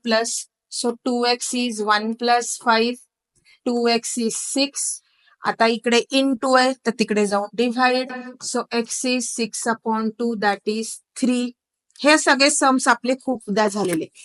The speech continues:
पण इनइक्वॅलिटीसाठी काही स्पेसिफिक रूल आहे. हा,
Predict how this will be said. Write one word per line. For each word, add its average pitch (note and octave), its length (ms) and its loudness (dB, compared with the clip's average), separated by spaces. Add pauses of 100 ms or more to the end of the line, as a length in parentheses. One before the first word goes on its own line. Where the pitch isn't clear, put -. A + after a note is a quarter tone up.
(460)
पण F#4 120 8 (120)
इनइक्वॅलिटीसाठी F4 1400 4
काही C#4+ 280 6
स्पेसिफिक D4 800 2
रूल C4+ 360 4
आहे. F3+ 260 2 (100)
हा, G4+ 100 2